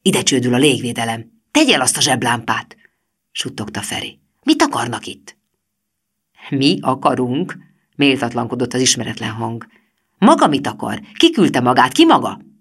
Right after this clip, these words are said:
Valaki a kukurikusok közül? Vagy betörő?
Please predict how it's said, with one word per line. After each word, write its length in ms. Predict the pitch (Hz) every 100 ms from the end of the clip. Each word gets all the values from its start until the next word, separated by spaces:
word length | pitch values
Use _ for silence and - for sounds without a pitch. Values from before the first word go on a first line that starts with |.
| _ _ _ -
Valaki 540 | 143 160 208 214 208 - -
a 100 | 143
kukurikusok 680 | 226 - 175 170 185 240
közül? 480 | 240 330 135 117 117 - _ _ _
Vagy 180 | - 123
betörő? 580 | 127 - 254 208 113